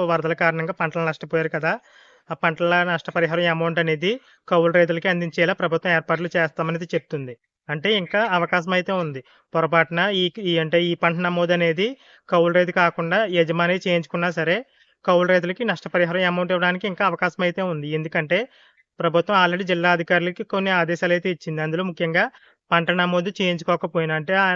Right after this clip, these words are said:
పంట నమోదు అనేది పూర్తి అవ్వకపోయినా పంట నష్టపరిహారం అమౌంట్ అనేది అందివ్వాలని ప్రభుత్వం ఆదేశాలు ఇచ్చింది కాబట్టి కౌలు రైతుల పేరున పంట న-, నమోదు అనేది పూర్తి అవ్వకపోయినా నష్టపరిహారం అమౌంట్ ఇవ్వడానికి అవకాశం అయితే ఉంది. ఈ విధంగా చూసినట్లయితే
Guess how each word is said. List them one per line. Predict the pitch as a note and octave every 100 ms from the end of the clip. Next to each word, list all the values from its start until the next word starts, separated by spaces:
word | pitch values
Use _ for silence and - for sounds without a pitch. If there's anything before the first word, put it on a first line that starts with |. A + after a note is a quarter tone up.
| F3
పంట | - D#3
నమోదు | E3+ F3 F3
అనేది | F#3
పూర్తి | - E3 -
అవ్వకపోయినా | D#3+ E3 E3+ E3+ D#3 F3+ C4 _ _ _ -
పంట | F3+
నష్టపరిహారం | E3+ F3+ - F#3 F3 F3 F3+
అమౌంట్ | F3 F3 F3
అనేది | G3
అందివ్వాలని | F#3 E3 E3+ E3+ D#3+ E3 A#3+ -
ప్రభుత్వం | F3 E3 E3+ F#3
ఆదేశాలు | E3 E3 F3
ఇచ్చింది | E3 E3+ E3
కాబట్టి | E3 C#3+ C#3 F#3+ C4+ - _ _ _ _ -
కౌలు | F#3 F3+ F#3
రైతుల | F#3+ F3 F3+
పేరున | F#3 F3 E3+ G#3+
పంట | A3+ F3 E3+
న-, | F3+ F3+ F3+
నమోదు | E3+ F3 F3
అనేది | F3 F#3
పూర్తి | F3+ D#3+ F3+
అవ్వకపోయినా | E3 E3+ E3 E3 E3 A3 - _ _
నష్టపరిహారం | F3+ F3 - F#3 F3 F#3+ F#3
అమౌంట్ | F3+ F#3+
ఇవ్వడానికి | G3 F#3 F#3+ G#3
అవకాశం | E3 F3+ E3+ F3+
అయితే | E3+ F#3
ఉంది. | D#3+ C#3+
ఈ | C#3+ D#3+
విధంగా | E3 E3 F3
చూసినట్లయితే | F3+ D#3 F3 F3+ D#3 F#3